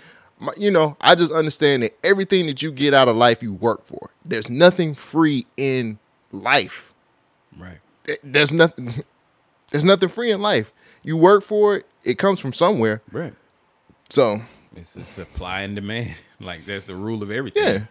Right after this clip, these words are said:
Speaker 2: You
Speaker 1: yeah.
Speaker 2: want something, you gotta work for it.
Speaker 1: Yeah, most
Speaker 2: Somebody,
Speaker 1: definitely.
Speaker 2: somebody has the thing that you want, you gotta give them something that they want.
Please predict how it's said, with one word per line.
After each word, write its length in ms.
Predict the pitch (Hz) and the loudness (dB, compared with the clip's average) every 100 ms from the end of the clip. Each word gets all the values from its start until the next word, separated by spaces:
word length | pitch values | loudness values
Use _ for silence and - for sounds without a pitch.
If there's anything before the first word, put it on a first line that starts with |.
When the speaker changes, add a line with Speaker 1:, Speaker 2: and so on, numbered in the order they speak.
| _ | _
Speaker 2:
You 140 | - 196 | -14 -4
Speaker 1:
yeah. 140 | 220 | -4
Speaker 2:
want 120 | 117 | -4
something, 440 | - 117 120 135 123 | -6 -8 -8 -8 -8
you 80 | 117 | -4
gotta 180 | 120 120 | -4 -4
work 240 | 139 165 | -8 -10
for 340 | - 90 78 | -14 -16 -16
it. 40 | - | 0
Speaker 1:
Yeah, 220 | 440 427 120 | 2 2 2
most 160 | 180 | 2
Speaker 2:
Somebody, 180 | 208 247 | 6 6
Speaker 1:
definitely. 200 | 277 123 | 4 -4
Speaker 2:
somebody 340 | 104 107 110 110 | -6 -6 -6 -4
has 220 | 113 110 | -4 -6
the 40 | |
thing 220 | 104 117 113 | -8 -8 -6
that 200 | 107 120 | -8 -10
you 100 | 113 | -8
want, 340 | 123 160 - | -8 -10 -14
you 80 | 98 | -10
gotta 220 | 104 104 | -8 -8
give 240 | 95 113 | -8 -8
them 160 | 104 123 | -6 -8
something 320 | 123 107 113 | -8 -8 -8
that 140 | 110 117 | -8 -8
they 100 | 170 | -10
want. 260 | 92 80 | -10 -16